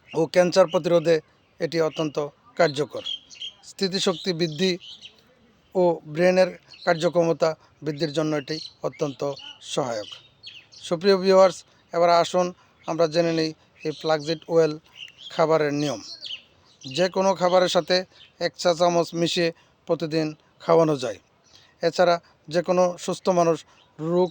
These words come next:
প্রতিরোধের জন্য সালাদ, ভর্তা কিংবা ভাত, রুটি কিংবা রান্নায় কাঁচা ফ্ল্যাক্সিড অয়েল মিশিয়ে খেতে পারেন। এটি গর্ভবতী মহিলা এবং,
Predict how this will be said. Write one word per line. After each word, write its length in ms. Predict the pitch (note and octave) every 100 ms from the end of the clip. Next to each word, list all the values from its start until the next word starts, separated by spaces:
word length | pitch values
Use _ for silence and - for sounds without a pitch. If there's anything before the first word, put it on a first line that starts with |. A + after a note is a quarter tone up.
| -
প্রতিরোধের 580 | F3+ D#3+ E3+ E3 E3+ D3+
জন্য 400 | E3+ E3+ D#3 D#3 - _ - - - _ - - - _ _ _
সালাদ, 440 | - F3+ E3+ E3+ D#3 _ _ _ _ _
ভর্তা 360 | C#3+ D#3 D#3 F3
কিংবা 460 | D3 E3 D#3+ D#3 D#3 _ _ -
ভাত, 260 | D#3 D#3 E3
রুটি 240 | D3+ D#3+
কিংবা 380 | D3+ D#3+ D#3 D3+ - _ _
রান্নায় 480 | D#3 D#3+ D#3 D3+ C#3 _ _ _ _ _ -
কাঁচা 400 | F3 - E3+ D3 _ _
ফ্ল্যাক্সিড 420 | - D#3+ C#3+ D3+ D#3+
অয়েল 180 | D#3
মিশিয়ে 420 | D3 D3+ - C#3+ C#3 _ _ _ _
খেতে 240 | - D#3+ D#3+
পারেন। 300 | A#2+ G#2 - _ _ _ _ _ - - _ _ -
এটি 340 | F#3+ G3 F#3 F3 _ _ -
গর্ভবতী 680 | C#3+ F3 F#3 F#3 D#3+ F#3+ F3+ - -
মহিলা 420 | E3+ E3+ E3+ F3 -
এবং, 260 | D#3 D#3